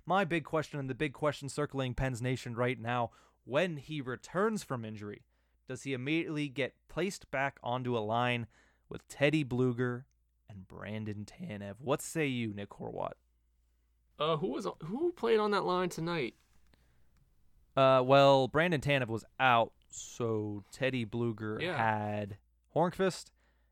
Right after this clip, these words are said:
Speaker 1: and I bel-, can't remember who else was on that
Speaker 2: Okay,
Speaker 1: line,
Speaker 2: maybe I didn't
Speaker 1: actually.
Speaker 2: think, maybe I didn't think about tonight, but, um, normally who was on that line without Aston Reese, I can't remember now. But
Speaker 1: Patty
Speaker 2: with all
Speaker 1: Marleau
Speaker 2: the
Speaker 1: played
Speaker 2: moving
Speaker 1: on
Speaker 2: and
Speaker 1: that line
Speaker 2: shaking
Speaker 1: for a little bit on, in, in California.
Speaker 2: Yeah, that's what I thought.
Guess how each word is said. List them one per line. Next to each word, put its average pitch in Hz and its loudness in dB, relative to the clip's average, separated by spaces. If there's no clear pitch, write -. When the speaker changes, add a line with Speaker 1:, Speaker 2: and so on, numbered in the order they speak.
Speaker 1:
and 117 0
I 110 -2
bel-, 104 -6
can't - -8
remember 135 -4
who - -6
else - -8
was - -12
on - -8
that - -10
Speaker 2:
Okay, - -4
Speaker 1:
line, - -6
Speaker 2:
maybe 180 4
I 202 6
didn't 185 2
Speaker 1:
actually. - -8
Speaker 2:
think, 160 0
maybe 175 4
I 180 6
didn't 147 0
think 143 0
about 131 -2
tonight, 113 -6
but, 120 -4
um, 139 -6
normally 170 4
who 156 2
was 143 -2
on 139 0
that 127 -4
line 139 -2
without 135 -2
Aston 135 -4
Reese, 135 -4
I 123 -10
can't - -14
remember 120 -12
now. 110 -8
But 135 -2
Speaker 1:
Patty 160 6
Speaker 2:
with - 6
all 175 10
Speaker 1:
Marleau - 6
Speaker 2:
the - 6
Speaker 1:
played 151 0
Speaker 2:
moving 110 0
Speaker 1:
on 110 4
Speaker 2:
and 110 -2
Speaker 1:
that 107 0
line 110 0
Speaker 2:
shaking - -10
Speaker 1:
for 107 -4
a 104 -4
little 107 -6
bit 104 -6
on, 104 -6
in, 110 -6
in 110 -6
California. 104 -6
Speaker 2:
Yeah, 123 -4
that's 151 -6
what 117 -8
I 117 -14
thought. 127 -6